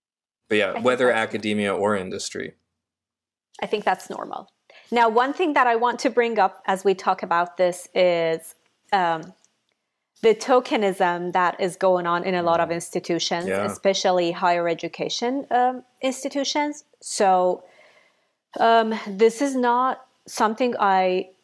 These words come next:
Speaker 2: like to talk about, but I have a feeling that me being from a different country and having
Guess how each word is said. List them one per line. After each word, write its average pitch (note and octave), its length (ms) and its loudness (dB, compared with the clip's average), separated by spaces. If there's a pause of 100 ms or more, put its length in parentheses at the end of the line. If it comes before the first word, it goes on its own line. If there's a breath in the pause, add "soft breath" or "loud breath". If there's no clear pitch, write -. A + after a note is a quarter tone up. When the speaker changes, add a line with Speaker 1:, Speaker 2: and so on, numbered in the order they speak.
(140)
Speaker 2:
like F3 480 -2
to - 120 -12
talk D#4+ 260 -4
about, E4+ 540 0
but G3+ 280 2
I G#3 200 0
have B3+ 180 -2
a B3+ 80 0
feeling A#3+ 540 0
that A3 240 2
me A3+ 400 0
being A3 260 2
from G#3+ 400 -4
a G3 140 2
different F#3 560 -4
country F3 640 -4 (480)
and F#3 200 -4
having G#3+ 500 -2